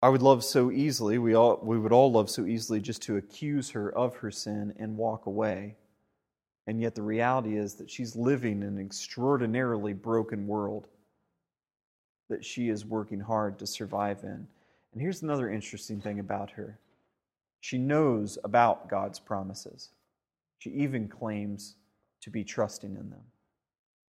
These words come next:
to some extent. The woman said to him, "Sir, I perceive that you are a prophet. Our fathers worshipped on this mountain, but you say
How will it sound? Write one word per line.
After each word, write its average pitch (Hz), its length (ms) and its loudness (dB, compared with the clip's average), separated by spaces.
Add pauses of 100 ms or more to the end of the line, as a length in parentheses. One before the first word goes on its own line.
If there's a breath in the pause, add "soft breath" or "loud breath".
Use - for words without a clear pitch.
(200)
to - 80 -12
some 117 240 -2
extent. - 360 -14 (2750 soft breath)
The 156 80 8
woman 185 260 8
said 160 340 12
to 147 100 4
him, 131 220 6
"Sir, - 540 6 (140)
I 190 180 4
perceive 190 640 6
that 143 140 0
you 156 160 8
are 123 120 12
a 104 40 2
prophet. - 520 6 (1300)
Our 165 160 12
fathers 185 500 12
worshipped 156 420 6
on 113 120 6
this 107 180 -2
mountain, 113 300 2
but 104 140 0
you 160 260 0
say 101 440 0